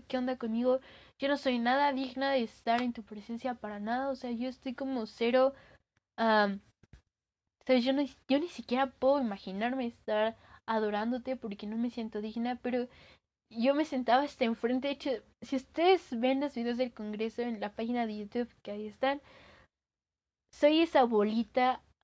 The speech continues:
porque estoy un poquito gorda, y bueno, estoy gordita. Soy esa bolita que está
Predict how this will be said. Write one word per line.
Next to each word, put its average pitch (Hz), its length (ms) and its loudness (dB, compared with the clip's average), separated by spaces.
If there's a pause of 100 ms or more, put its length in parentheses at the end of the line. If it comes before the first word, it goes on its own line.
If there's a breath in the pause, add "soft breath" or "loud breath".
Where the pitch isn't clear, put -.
(120)
porque 214 180 -14
estoy 220 200 -4
un 214 100 -6
poquito 202 320 -12
gorda, 214 260 -4
y 233 60 -6
bueno, 226 200 -8
estoy 208 220 -6
gordita. 233 540 -2 (560 loud breath)
Soy 320 240 4
esa 302 220 4
bolita 220 460 2
que 226 100 -8
está 220 420 -4